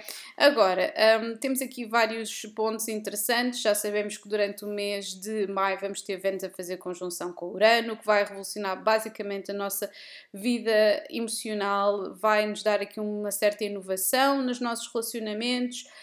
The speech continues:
ah, vai, ah, modificar o nosso status, os nossos status financeiro, que é muito interessante pensar nisso, e temos efetivamente Vênus depois a fazer aqui a conjunção com Touro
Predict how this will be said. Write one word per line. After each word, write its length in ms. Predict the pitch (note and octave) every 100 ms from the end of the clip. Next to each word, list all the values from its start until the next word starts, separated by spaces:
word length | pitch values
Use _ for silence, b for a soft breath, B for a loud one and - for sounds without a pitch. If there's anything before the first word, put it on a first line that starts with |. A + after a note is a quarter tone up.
| B B
ah, 420 | - A3 A3 A3 G#3+
vai, 300 | A#3 A3+ A3+
ah, 520 | - G#3+ G#3+ G#3+ G#3 G#3
modificar 720 | A3+ C4 B3 B3 A#3 A3+ A3
o 20 |
nosso 320 | G#3+ A3 G#3+ -
status, 640 | - A3 G#3+ - - - _
os 200 | A3 G3+
nossos 240 | G#3 G#3
status 300 | - G3 G3
financeiro, 800 | - F#3+ F#3 F3 - A3+ B3+ C4
que 120 | C4
é 20 |
muito 240 | G#3 G#3 G#3
interessante 500 | F#3+ F#3+ - F#3+ F#3+
pensar 320 | F#3+ F3+ F3
nisso, 540 | F3 G3 A3+ A#3+ B3+ A#3+ B B B
e 80 | B3
temos 240 | B3 B3+
efetivamente 720 | B3 B3 A3+ A3+ G#3 G#3+ G#3 G#3
Vênus 220 | G#3 G#3
depois 240 | - G#3
a 40 | G3+
fazer 640 | - G#3 F#3 G#3 G3 G3
aqui 360 | - - - G3+
a 40 |
conjunção 680 | G3 G#3+ G3 G#3 G3+ G#3+ G3
com 220 | F#3+ G3
Touro 480 | F#3+ A3+ A3 G#3+ G#3